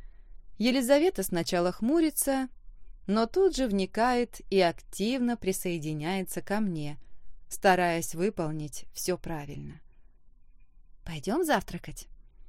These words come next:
Допев песенку и повеселив ребёнка, предлагаю поменять локацию. «Твой папа наверняка уже встал», зачем-то добавляю. В приподнятом настроении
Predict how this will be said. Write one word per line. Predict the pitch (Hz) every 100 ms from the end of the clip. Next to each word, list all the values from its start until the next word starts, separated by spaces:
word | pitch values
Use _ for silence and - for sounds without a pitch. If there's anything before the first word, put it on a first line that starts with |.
| - - - - -
Допев | - 185 190 180
песенку | - 190 175 180 170 - 160 160 - - -
и | 202
повеселив | 190 180 190 - 190 160 -
ребёнка, | 160 160 277 311 - 143 - - - - - -
предлагаю | 226 214 226 202 277 339 320
поменять | - 185 175 160 165 214
локацию. | 185 170 - 151 143 - 147 147 - - - - - - - - - - -
«Твой | 190 185
папа | 180 180 226 339 185
наверняка | 147 151 147 156 - 147
уже | 147 151
встал», | 139 - - 165 202 285 311 320 - - - - - -
зачем-то | 185 185 175 156 160
добавляю. | 147 147 165 156 143 139 - - - - - - - - - - - - - - - - -
В |
приподнятом | 254 262 339 381 330 311 262
настроении | 226 - 190 185 175 285 302 277 269 262